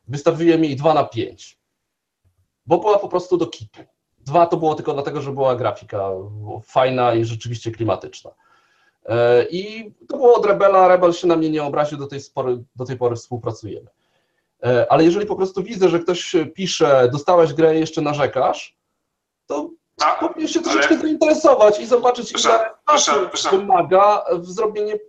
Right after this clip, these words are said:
Speaker 1: naprawdę rzetelnej recenzji.
Speaker 2: Josz, ale, ale ty, no, mówią w kontekście, że ty narzekasz, bo to, i na, oceniasz ją źle, czy narzekasz, że
Speaker 1: Nie,
Speaker 2: nie
Speaker 1: jeżeli
Speaker 2: masz
Speaker 1: biorę udział w dyskusji takiej jak ta, czyli, e, czy recenzenci,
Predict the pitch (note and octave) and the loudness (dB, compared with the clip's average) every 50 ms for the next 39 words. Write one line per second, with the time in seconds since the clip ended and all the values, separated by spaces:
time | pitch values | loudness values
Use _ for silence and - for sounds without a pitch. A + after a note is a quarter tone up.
0 | _ - G#3 G#3 G#3 A#3 G#3+ G#3 G#3 - G#3+ G#3+ G#3 G#3 F#3 F3 F#3 F#3 F#3 F3+ | _ -6 -4 -2 0 0 0 0 0 -2 0 0 0 0 0 -2 0 0 2 2
1 | F3+ F3+ E3 D#3+ D#3+ D#3+ - A#2+ F#2+ F#2+ G#2 - _ _ _ _ _ _ _ _ | 2 4 4 2 2 2 0 -4 -4 -4 -8 -14 _ _ _ _ _ _ _ _
2 | _ _ _ _ _ - C#3+ D#3+ D#3 - D#3 C#3+ D3 C#3+ D3+ D3+ D#3 D3 - D#3+ | _ _ _ _ _ -4 -2 0 0 0 0 2 2 2 2 2 0 0 0 2
3 | D#3 D#3 D3+ D#3 D#3+ E3 E3 - E3 D3 D3+ C#3+ D3+ C#3+ C#3+ - - - D3+ D3 | 2 2 0 -2 -4 -6 -6 -6 -4 -4 -2 0 0 0 -2 -2 -4 -4 -2 -2
4 | C#3 C3+ D#3 C3 D3+ C3+ C3+ - C#3 C3+ C3 B2+ - - C#3 - A#2 A#2 C3 C3+ | -2 -2 -2 -2 -2 -4 -4 -2 -2 -2 0 0 0 -2 -2 -2 -2 -2 0 0
5 | C3+ C3+ C#3+ C#3+ D3 C#3+ C#3 C#3 B2+ C3+ D3 F3 D3 C3+ C#3 C3 C3 C3 C3 B2 | 0 0 -2 -2 -2 -2 -4 -2 -2 -2 -2 -2 -4 -2 -2 -2 -2 -2 -2 -4
6 | - - B2 C3+ D3 F#3 G#3 G3 - - - D#3+ D#3 C#3 C3 D#3+ D#3+ E3+ D#3+ C#3+ | -2 0 2 2 4 2 2 0 -4 -4 -2 0 0 0 0 0 -2 -2 -2 -2
7 | B2+ - - C3+ C#3 C#3 C3+ C3 C3 C3 C3 - A#3 B3 G#3+ F#3+ F3+ G#3 G#3 C#3+ | -4 -6 -4 0 0 2 4 4 4 2 0 0 2 4 4 4 4 4 4 4
8 | B3+ D3 - - A#3+ A#3+ A#3 A3+ A3+ A#3+ A#3+ - A#3 A3 G#3 G3+ F#3+ F3 E3+ E3 | 4 2 0 2 2 2 2 2 0 0 0 2 4 4 4 4 2 -2 -8 -10
9 | E3 G3 G#3+ G#3+ - - A#3+ G#3+ - - D#3+ - F3 F3+ F3 - - E3 D#3 D#3 | -8 -8 -10 -10 -10 -10 -10 -10 -10 -12 -4 -2 -2 -2 -2 -2 -4 -4 -2 -4
10 | D#3 D3+ D3+ D3 D3 D3+ D3 D3 D3 - - D#3+ D3+ D3+ D3+ D3 D3 - - C#3+ | -6 -8 -10 -8 -6 -4 -4 -4 -4 -2 0 4 6 6 6 4 2 -2 -8 -12
11 | C3+ C#3 C3+ C3+ C3+ C3+ C3 C3 B2+ - B2 B2+ B2+ B2 B2 A#2+ A2+ - - D#3+ | -10 -10 -8 -8 -8 -6 -6 -6 -2 0 2 4 6 6 4 2 0 -2 -2 -2
12 | D#3 D3+ C#3+ - - C#3+ C3+ B2+ C#3+ C#3 C#3+ - - - C3 B2+ A#2+ - | -2 0 -2 -4 -6 -6 -6 -4 -4 -6 -6 -8 -10 -12 -12 -12 -12 -14